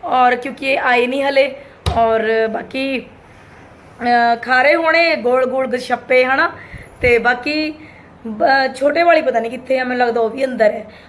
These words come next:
ਔਰ ਮੈਂ ਸੋਚਿਆ ਚਲੋ ਥੋੜੀ ਜਿਹੀ ਵੀਡੀਓ ਸਟਾਰਟ ਕਰਾਂ ਮੈਂ ਆਪਣੀ। ਉਸ ਤੋਂ ਬਾਅਦ ਮੈਂ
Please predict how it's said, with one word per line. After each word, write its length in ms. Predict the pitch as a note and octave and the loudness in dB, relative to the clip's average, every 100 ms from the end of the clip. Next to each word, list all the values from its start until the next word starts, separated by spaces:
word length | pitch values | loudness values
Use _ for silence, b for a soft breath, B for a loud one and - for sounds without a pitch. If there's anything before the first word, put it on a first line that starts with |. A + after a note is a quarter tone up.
| B | B
ਔਰ 140 | B3 B3 | -2 0
ਮੈਂ 160 | C4 | -2
ਸੋਚਿਆ 300 | C4+ C#4+ C#4 | -4 0 2
ਚਲੋ 200 | C4 C#4 | 2 2
ਥੋੜੀ 220 | C4 C4+ C4+ | 0 -2 -4
ਜਿਹੀ 160 | D4 | -8
ਵੀਡੀਓ 200 | C4 B3+ | -6 -8
ਸਟਾਰਟ 320 | C#4 C4 B3+ | -4 -2 -2
ਕਰਾਂ 240 | B3+ A#3 A3+ | 0 0 0
ਮੈਂ 100 | A3+ | -4
ਆਪਣੀ। 300 | A3 A#3+ C#4+ B B B - | -4 -8 -8 B B B -12
ਉਸ 100 | B3+ | 0
ਤੋਂ 160 | C#4 | 2
ਬਾਅਦ 260 | B3+ B3 C#4 | 4 2 2
ਮੈਂ 280 | C#4+ C4+ | 2 2